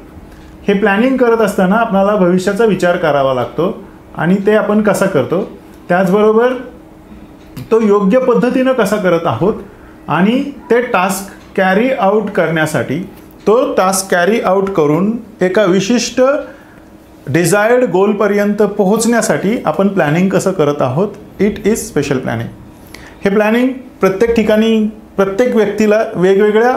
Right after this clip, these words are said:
अर्थानं मदत करत असतं आणि त्याची गरज पडत असते. Practically जर स्टुडंटमध्ये आपण पाहिलं, तर स्टुडंटसाठी काय planning असावं,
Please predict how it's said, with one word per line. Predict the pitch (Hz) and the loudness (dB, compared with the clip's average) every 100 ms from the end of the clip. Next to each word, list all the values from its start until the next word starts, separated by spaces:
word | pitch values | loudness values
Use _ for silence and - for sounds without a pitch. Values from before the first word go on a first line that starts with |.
| - | -2
अर्थानं | 175 180 196 226 247 | -2 0 0 0 2
मदत | 202 165 170 | 0 -2 -2
करत | 160 147 | -2 0
असतं | 131 - 175 196 - - - - - - | -2 -2 -6 -6 -14 -20 -20 -20 -20 -10
आणि | - 175 220 269 - - | -4 0 0 0 -4 -4
त्याची | 196 196 226 233 170 | -2 0 0 -2 -2
गरज | 180 175 - | 0 0 0
पडत | 156 143 | -2 0
असते. | 131 - 123 - - - - - - - - | -2 -2 -8 -10 -18 -20 -20 -20 -20 -20 -8
Practically | - 175 202 214 220 220 214 - | -2 -2 0 2 2 0 -2 -4
जर | 156 190 | 0 0
स्टुडंटमध्ये | - - 220 240 233 226 220 | 0 0 0 0 0 2 2
आपण | 214 214 | 2 2
पाहिलं, | 214 202 214 233 226 - - | 2 0 0 -2 -6 -6 -4
तर | |
स्टुडंटसाठी | 156 - 190 233 226 208 190 175 - - - - - - - - - | -2 0 2 2 2 0 -2 -4 -8 -20 -20 -20 -20 -20 -20 -8 -2
काय | 196 | 0
planning | 202 196 190 180 | 2 2 2 0
असावं, | 165 160 147 | 0 0 -2